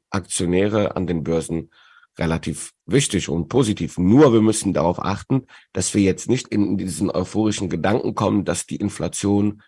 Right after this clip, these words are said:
nur weil sie zurückgeht, auch tendenziell im weiteren Verlauf auch sukzessive zurückgeht.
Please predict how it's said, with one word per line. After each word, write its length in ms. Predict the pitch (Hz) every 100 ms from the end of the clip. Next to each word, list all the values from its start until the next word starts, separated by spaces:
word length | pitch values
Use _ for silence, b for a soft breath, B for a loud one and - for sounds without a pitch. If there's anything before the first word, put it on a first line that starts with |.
| _
nur 240 | 95 113
weil 140 | 127 113
sie 140 | 104
zurückgeht, 680 | - 95 82 113 - 110 -
auch 220 | 101 101 -
tendenziell 800 | - 117 117 107 - - 95 107
im 200 | 104 90
weiteren 420 | 90 110 104 101
Verlauf 500 | - 82 95 117 113 -
auch 460 | 117 135 123 - -
sukzessive 720 | 92 110 - 78 95 85 87
zurückgeht. 600 | - 101 147 147 69